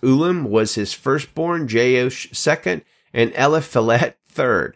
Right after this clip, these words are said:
Ulam's sons were valiant warriors and archers. They had many sons and grandsons, one hundred and fifty of them. All of these were among Benjamin's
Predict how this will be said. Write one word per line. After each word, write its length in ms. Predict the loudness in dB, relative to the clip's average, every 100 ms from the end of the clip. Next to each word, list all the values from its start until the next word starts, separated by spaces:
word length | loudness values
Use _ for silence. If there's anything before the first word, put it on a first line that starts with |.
| -2
Ulam's 400 | 2 4 2 -2
sons 560 | -6 -4 -2 -2 -2 -2
were 160 | -2
valiant 600 | 0 0 0 0 0 -2
warriors 560 | 0 0 2 2 0 0
and 160 | -2 -2
archers. 600 | -2 -2 -4 -6 -6 -10 _ -4
They 220 | 0 2
had 220 | 4 2
many 320 | 2 0 0
sons 440 | -2 0 0 0 -2
and 160 | -2
grandsons, 680 | 0 0 0 -4 -6 -6 -4
one 240 | -2 0 -2
hundred 480 | -4 -2 0 -2 -4
and 280 | -4 -4
fifty 440 | -2 -2 -2 -2 -2
of 160 | -2
them. 300 | -2 -2 -2 -6 _ _ -2
All 320 | 2 2 2
of 140 | 0 0
these 400 | 0 0 -4 -2
were 540 | 2 4 4 2 -2 -2
among 560 | 0 2 0 -2 -6
Benjamin's 760 | -4 -4 -4 -4 -4 -4 -8